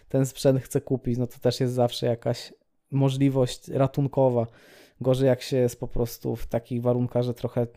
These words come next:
mm, ciężko to zrealizować. Okej, ale to nieważne. Także dzisiaj zrobimy sobie taki krótszy odcinek. W ogóle tą sobotę, e, w tę sobotę nie będzie nowego odcinka, e, takiego, nazwijmy to, mojego felietonowego,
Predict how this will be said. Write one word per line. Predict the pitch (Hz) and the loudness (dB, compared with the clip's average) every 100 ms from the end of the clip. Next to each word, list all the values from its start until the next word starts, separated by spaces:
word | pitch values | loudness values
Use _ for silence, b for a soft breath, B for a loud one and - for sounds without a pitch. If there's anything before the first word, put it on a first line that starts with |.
| - | -10
mm, | 123 123 123 | -6 -4 -4
ciężko | - 127 - 123 | -2 -4 -4 -4
to | 127 | -2
zrealizować. | 127 120 127 127 117 110 - - B B B B - | 2 2 2 0 0 -2 -6 -20 B B B B 2
Okej, | 185 - 156 127 127 | 2 6 6 6 4
ale | 202 254 | 4 4
to | 269 | 6
nieważne. | 247 233 202 151 131 117 104 B B B B - | 6 8 8 6 4 0 -2 B B B B 0
Także | 165 170 185 | 2 4 4
dzisiaj | 208 262 240 | 4 6 6
zrobimy | 220 220 208 | 6 6 4
sobie | 208 | 4
taki | 196 185 | 4 0
krótszy | 165 240 247 - | 0 0 2 2
odcinek. | 160 - 190 147 | 2 0 2 4
W | 147 | 4
ogóle | 214 226 160 139 - | 6 8 8 6 4
tą | 208 240 | 4 4
sobotę, | 196 165 151 147 165 | 2 2 4 4 4
e, | 190 - 143 143 139 135 | 2 -4 -2 0 2 0
w | |
tę | - 196 | 0 2
sobotę | 165 175 - 175 | 2 2 4 4
nie | 156 | 4
będzie | 165 202 175 175 170 156 | 4 4 4 6 6 6
nowego | 151 151 175 165 | 4 2 4 2
odcinka, | 156 - 180 170 165 147 143 B B B B B - | 2 -2 -2 2 4 6 4 B B B B B 0
e, | 147 143 143 | 2 2 0
takiego, | 147 160 151 156 147 135 b b b - | 0 0 4 8 8 6 b b b -4
nazwijmy | 135 131 170 160 | -2 0 2 2
to, | 151 | 2
mojego | 151 151 143 | 2 2 2
felietonowego, | - 151 156 156 147 139 135 170 143 127 | 2 4 4 4 2 2 2 2 2 0